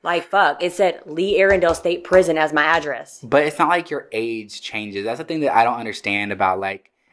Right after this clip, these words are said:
Speaker 2: expired I Ds. Like, the gas station doesn't wanna sell you tobacco products. Like, I didn't just fucking, what's that motherfucker's name?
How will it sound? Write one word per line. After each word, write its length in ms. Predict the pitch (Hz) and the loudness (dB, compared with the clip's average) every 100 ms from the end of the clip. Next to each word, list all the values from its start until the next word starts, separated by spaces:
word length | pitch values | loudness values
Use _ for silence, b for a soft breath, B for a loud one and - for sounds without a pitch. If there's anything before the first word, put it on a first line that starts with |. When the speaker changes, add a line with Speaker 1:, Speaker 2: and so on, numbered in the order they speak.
| _ | _
Speaker 2:
expired 680 | 104 - - 98 101 104 104 | -20 -6 0 2 2 0 0
I 240 | 98 101 | 0 -2
Ds. 480 | 98 98 104 110 113 | -6 -12 -10 -12 -12
Like, 260 | 98 92 - | -14 -12 -12
the 120 | 107 | -6
gas 280 | 104 101 101 | 0 0 0
station 200 | 113 113 | -8 -10
doesn't 120 | 110 | -8
wanna 160 | 104 | -8
sell 280 | 101 101 98 | -4 -2 -2
you 360 | 101 101 98 101 _ _ _ | -4 -14 -20 -20 _ _ _
tobacco 760 | 127 113 98 95 - 113 110 110 | -4 0 0 -2 -6 -8 -6 -6
products. 500 | - 110 107 104 - | 0 2 2 -4 -10
Like, 220 | 101 _ _ _ _ _ _ _ _ | -14 _ _ _ _ _ _ _ _
I 140 | 113 143 | 0 2
didn't 260 | 208 208 | 2 0
just 380 | 156 160 - _ _ _ - | 2 0 0 _ _ _ 2
fucking, 640 | 135 135 127 117 113 107 _ _ _ _ _ _ _ _ _ - _ | 2 2 0 -2 -8 -16 _ _ _ _ _ _ _ _ _ -20 _
what's 460 | - 120 113 123 139 | -10 -8 -2 -2 0
that 140 | 147 143 | 0 0
motherfucker's 500 | 135 135 135 139 135 | -4 -6 -8 -8 -8
name? 360 | 139 131 127 | -8 -10 -16